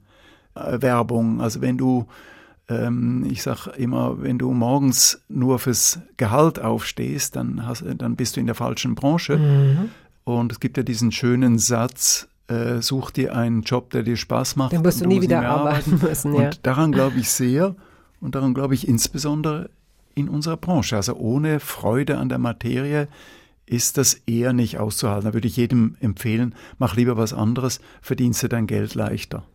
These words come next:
Speaker 2: Also hattest du die Freude, wir haben ja vorhin drüber gesprochen, dass es für dich, wie du sagst, ein ziemlicher Struggle war. Äh, die Freude ist dann immer trotzdem, hat, war groß genug,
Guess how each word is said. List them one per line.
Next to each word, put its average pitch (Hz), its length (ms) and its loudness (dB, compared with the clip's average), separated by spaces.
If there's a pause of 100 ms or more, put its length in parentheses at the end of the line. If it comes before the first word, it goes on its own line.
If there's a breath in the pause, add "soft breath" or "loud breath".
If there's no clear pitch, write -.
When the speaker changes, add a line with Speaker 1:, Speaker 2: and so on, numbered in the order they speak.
Speaker 2:
Also 190 220 6
hattest 196 260 0
du 214 60 2
die 190 140 2
Freude, 185 420 2
wir 185 80 4
haben 185 100 4
ja 185 60 6
vorhin 180 260 2
drüber 185 220 4
gesprochen, 170 460 0
dass 180 120 4
es 165 140 -2
für 165 140 -2
dich, 185 320 4 (680 loud breath)
wie 175 80 -8
du 170 80 -2
sagst, 165 380 -4 (300)
ein 165 120 -8
ziemlicher 196 420 -2
Struggle 196 640 0
war. 185 540 0
Äh, 170 240 0
die 180 100 -2
Freude 196 800 2 (600)
ist - 260 0
dann 185 140 2
immer 202 460 2
trotzdem, 190 640 2
hat, 180 200 -2
war 170 120 0
groß 196 420 4
genug, 202 500 2